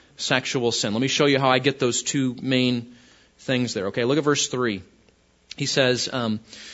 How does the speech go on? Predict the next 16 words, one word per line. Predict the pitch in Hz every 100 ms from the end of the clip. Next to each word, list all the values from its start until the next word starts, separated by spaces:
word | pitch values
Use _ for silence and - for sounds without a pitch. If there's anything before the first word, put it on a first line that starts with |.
| - -
"For | -
this | 180 214
is | 196
the |
will | 190 190
of | 202
God, | 170 160 156 156 160 - -
your | 147
sanctification, | 165 170 160 165 160 143
that | 160
is, | 160
that | 165 156
you | 170
abstain | 143 - - 180 185 196 208 202
from | - - 165 160 165 170 170 - -
sexual | - 170 160 - 170 151 151